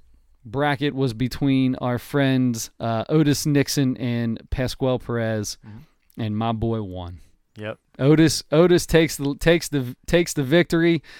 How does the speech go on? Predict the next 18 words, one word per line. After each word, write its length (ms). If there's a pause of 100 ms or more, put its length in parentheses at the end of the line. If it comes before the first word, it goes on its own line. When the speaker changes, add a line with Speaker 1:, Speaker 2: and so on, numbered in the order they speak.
(240)
Speaker 1:
Uh, 260
I 100
kinda 280
figured 320
that 100
was 160
gonna 180
happen, 420 (200)
but 100
that 200
brings 260
us 160
to 220
our 200
next 640 (120)
bracket, 560 (280)
which 220
is 440